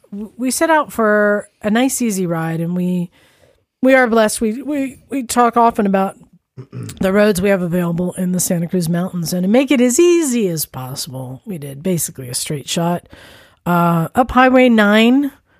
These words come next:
which is nice, twists through the redwoods, goes way, I mean, way up there, all the way to Skyline Boulevard, which then you get, um,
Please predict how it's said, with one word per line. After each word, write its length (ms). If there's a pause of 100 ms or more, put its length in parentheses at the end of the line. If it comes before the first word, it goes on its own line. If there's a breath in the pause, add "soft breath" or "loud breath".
(180 soft breath)
which 220
is 200
nice, 340
twists 540
through 280
the 100
redwoods, 720 (500)
goes 200
way, 400
I 40
mean, 260
way 200
up 140
there, 320 (440 soft breath)
all 120
the 60
way 120
to 100
Skyline 480
Boulevard, 500 (880)
which 300
then 560
you 180
get, 260
um, 500